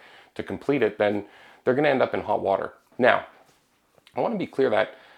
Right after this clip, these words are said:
I wouldn't always force someone to get financially pre-approved before meeting with them, depending on the situation, depending on the client. Like, if it's a referral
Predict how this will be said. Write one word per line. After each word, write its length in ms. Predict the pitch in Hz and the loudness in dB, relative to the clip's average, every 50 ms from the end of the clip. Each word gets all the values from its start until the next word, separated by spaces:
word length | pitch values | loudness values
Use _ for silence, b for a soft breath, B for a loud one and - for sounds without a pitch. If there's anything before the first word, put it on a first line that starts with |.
| B B B 127 | B B B 2
I 40 | |
wouldn't 260 | 143 175 233 226 175 - | 2 2 2 0 0 2
always 320 | 123 139 143 120 101 - | 2 2 2 2 0 -4
force 440 | - - - - 117 120 127 - - | -8 -14 -8 -4 -2 -2 -2 -4 -6
someone 560 | - - 107 95 92 92 92 90 90 90 90 b b b b b b b - | -4 -4 -2 -2 -2 -2 -4 -4 -4 -8 -12 b b b b b b b -6
to 100 | - 120 | -4 -2
get 200 | 95 - - - | 0 -2 -2 -2
financially 640 | - - 113 101 98 98 101 104 101 - 104 101 | 0 0 0 2 2 -2 -4 -4 -4 -4 -6 -6
pre-approved 640 | 92 - - - 110 101 - - - - 120 110 87 | -6 -8 -8 -6 -4 -4 -4 -6 -4 -4 -4 -4 -2
before 680 | 98 98 - - - - 117 113 110 110 104 101 98 92 - - - | -6 -8 -10 -10 -10 -4 0 4 6 6 6 6 4 2 -2 -14 -10
meeting 280 | - 120 120 117 113 98 | -6 -6 -4 -2 -2 -4
with 140 | 87 - - | -4 -6 -8
them, 140 | - 101 90 | -8 -8 -8
depending 500 | - - - - - - 185 214 220 202 | -8 -10 -12 -12 -8 -4 -2 0 2 2
on 100 | 190 175 | 2 0
the 80 | 143 | -2
situation, 640 | 135 - 143 - - 131 131 127 123 120 - 123 117 | -4 -6 -12 -8 -6 -4 -2 -2 -2 -4 -6 -6 -6
depending 400 | 104 - - - 135 151 156 147 | -6 -8 -10 -10 -8 -4 -4 -4
on 60 | 143 | -4
the 80 | 127 | -4
client. 480 | - - - 120 117 117 113 117 110 - | -6 -6 -6 -2 0 0 2 0 0 -2
Like, 100 | 98 - | -4 -8
if 100 | - - | -8 -12
it's 120 | - - | -8 -4
a 40 | 170 | 0
referral 560 | 160 139 107 - - 120 120 120 117 113 113 | 0 0 0 -2 -2 0 2 4 4 2 2